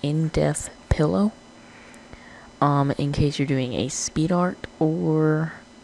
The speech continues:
an intro for someone that's using a bedroom, I don't know. But, uh, before I get started,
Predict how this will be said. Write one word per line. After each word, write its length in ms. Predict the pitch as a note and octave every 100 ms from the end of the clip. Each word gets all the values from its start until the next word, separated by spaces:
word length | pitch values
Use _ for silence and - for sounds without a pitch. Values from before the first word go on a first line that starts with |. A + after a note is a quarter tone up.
| - - - - -
an 160 | C3 -
intro 340 | D#3 D#3+ F3 D#3+
for 140 | E3
someone 420 | E3+ E3+ E3+ E3
that's 240 | D#3+ - - -
using 420 | B2+ B2 C#3 C3
a 60 | B2+
bedroom, 460 | C#3+ E3 D3+ F#2 -
I 80 |
don't 160 | A2 C3
know. 160 | D3 - - - - - - - - - - -
But, 240 | C3+ D#3
uh, 160 | E3 E3
before 420 | D#3+ D#3+ F#3+ F#3+
I 40 | F#3+
get 100 | F3+
started, 520 | - D#3 D#3+ D#3+